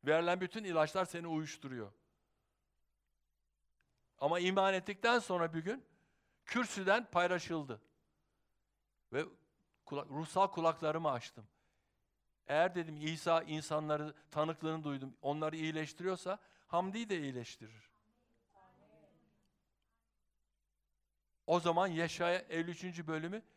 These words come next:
devamlı okudum. Dedim İsa eğer benim için böyle bir vücudu parçalandıysa, bu gırbaçları yediyse,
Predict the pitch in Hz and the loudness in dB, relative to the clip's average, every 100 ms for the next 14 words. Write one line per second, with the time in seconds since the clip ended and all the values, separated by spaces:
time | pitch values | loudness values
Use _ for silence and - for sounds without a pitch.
0 | _ - 156 127 127 127 - 104 98 - | _ -8 -6 -6 -6 -8 -10 -16 -18 -20
1 | _ _ _ _ _ _ _ _ _ _ | _ _ _ _ _ _ _ _ _ _
2 | _ _ _ _ - 135 151 151 160 170 | _ _ _ _ -8 -6 -4 -4 0 4
3 | 160 160 151 160 220 226 - 156 143 151 | 8 6 6 0 0 -2 -4 -4 -2 -2
4 | 143 139 151 156 156 156 147 147 156 151 | -2 -6 -6 -4 -6 -2 0 2 2 2
5 | 151 160 190 - 139 - - 160 147 156 | 2 0 -6 -6 -8 -10 -12 -6 0 4
6 | 156 156 - 156 160 147 156 185 - | 4 4 2 -2 -2 -4 -4 -6 -6